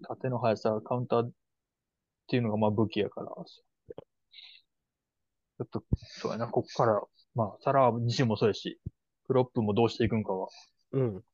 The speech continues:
Speaker 1: 考えるなあかんとこかもしれんな。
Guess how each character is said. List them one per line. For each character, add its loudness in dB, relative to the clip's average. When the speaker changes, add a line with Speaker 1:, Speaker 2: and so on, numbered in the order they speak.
Speaker 1:
考 2
え 4
る -4
な 2
あ 0
か 2
ん -2
と 0
こ -10
か -
も -6
し -8
れ -10
ん -10
な。 -12